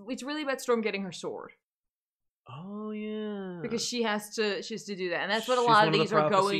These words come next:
Speaker 2: prophesied,
Speaker 1: to
Speaker 2: yeah.
Speaker 1: be, is, like, the ro-, like,
Speaker 2: Characters getting
Speaker 1: getting
Speaker 2: their
Speaker 1: to
Speaker 2: swords.
Speaker 1: this, this contest of champions,
Speaker 2: Hmm,
Speaker 1: which is what it
Speaker 2: mm-hmm.
Speaker 1: is, like, mentioned at, as being in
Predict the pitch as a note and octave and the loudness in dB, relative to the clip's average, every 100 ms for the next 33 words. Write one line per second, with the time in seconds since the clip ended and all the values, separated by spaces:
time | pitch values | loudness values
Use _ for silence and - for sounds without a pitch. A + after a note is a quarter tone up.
0 | D3 D3 G3 E3 G#2+ G2+ G3 F3+ D#3+ G#2+ | 0 -2 -2 -4 -8 -4 -2 -2 -4 -6
1 | C3+ E3 E3 D#3+ D3+ D3+ E3 D3+ E3 F3+ | -6 -6 -4 -4 -4 -8 -10 -8 -4 -2
2 | F3+ F3 - E3 D3 C#3 C#4+ F4 F4 E4+ | -2 -4 0 2 2 4 4 4 2 -2
3 | - D4 D4 C#4 B3 A#3+ A#3 - - G#3 | 0 2 2 2 4 4 4 -10 -12 -10
4 | G#3 G#3 - C#4 E4+ E4 D#4+ D4 B3 C4+ | -10 -6 2 4 4 0 0 -4 -6 0
5 | B3+ A3+ G#3+ F3+ D#3+ D3 D3 D3+ - D#3 | 0 0 -2 -4 -6 -12 -16 -18 -10 -6
6 | E3 D#3+ D3+ C#3 B2 G#3 A3 G#3 A3+ G#3+ | -4 -4 -4 -4 -6 -6 -4 -2 -2 0
7 | A3 - G3+ F#3+ F#3 G3+ F#3+ G3+ F#3 F3 | -2 -2 -2 0 0 -2 -2 -4 -4 -2
8 | E3+ E3+ - E3+ D#3+ F#3 F3+ E3+ E3 D#3+ | -2 -4 -4 -4 -4 -6 -4 -2 -4 -6
9 | C#3+ D#3+ D#3 D#3 | -4 -4 -4 -8